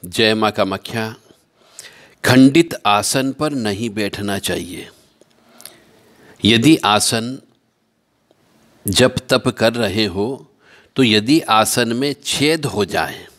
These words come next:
आसन कहीं से कट जाए, कहीं से फट जाए, चूहे काट जाए, या कुश का आसन हो और कुश के आसन के अंदर की कुशा बहुत सी जगह से निकल जाए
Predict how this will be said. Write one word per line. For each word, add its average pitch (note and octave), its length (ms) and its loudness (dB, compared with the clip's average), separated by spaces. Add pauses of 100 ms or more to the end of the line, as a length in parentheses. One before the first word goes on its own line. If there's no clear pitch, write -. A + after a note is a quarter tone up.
(1900)
आसन G#2+ 400 4
कहीं A#2 260 0
से C3 220 -4
कट A2+ 280 -2
जाए, G#2+ 320 -2
कहीं G#2+ 240 -4
से G2+ 180 -4
फट G#2 280 -4
जाए, G#2 340 0
चूहे B2 440 4
काट G2+ 300 0
जाए, F#2+ 340 0 (640)
या B2+ 60 4
कुश D#3+ 380 2
का D3+ 160 -2
आसन A#2 420 -2
हो C3+ 80 0
और C3 100 -2
कुश - 260 -4
के C#3+ 100 -2
आसन A#2+ 440 -2
के B2 100 -4
अंदर G#2+ 360 0
की C3 180 0
कुशा A#2+ 500 0
बहुत G#2+ 300 2
सी - 180 0
जगह G#2+ 320 2
से A#2 180 0
निकल A2 380 2
जाए G#2 300 0